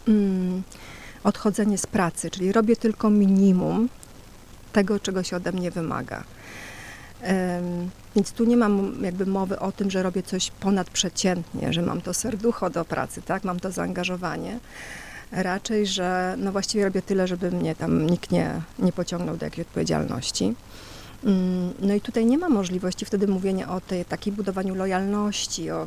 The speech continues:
wiecie państwo, o takim jakości, wyjątkowości, nie? Em, pracodawcy czy marki. Więc rola H R-owców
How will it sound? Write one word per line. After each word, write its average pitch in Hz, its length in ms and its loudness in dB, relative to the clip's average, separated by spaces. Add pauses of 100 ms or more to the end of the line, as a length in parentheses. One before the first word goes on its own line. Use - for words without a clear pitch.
wiecie 156 440 -4
państwo, 156 300 -2
o - 20 -2
takim 208 320 2
jakości, 202 840 0
wyjątkowości, 202 1160 2
nie? 185 180 -4
Em, 190 1000 -6
pracodawcy 175 600 -4 (160)
czy - 120 -2
marki. - 460 -8 (580)
Więc 185 420 -2 (120)
rola 208 300 2
H 208 160 -2
R-owców 190 960 0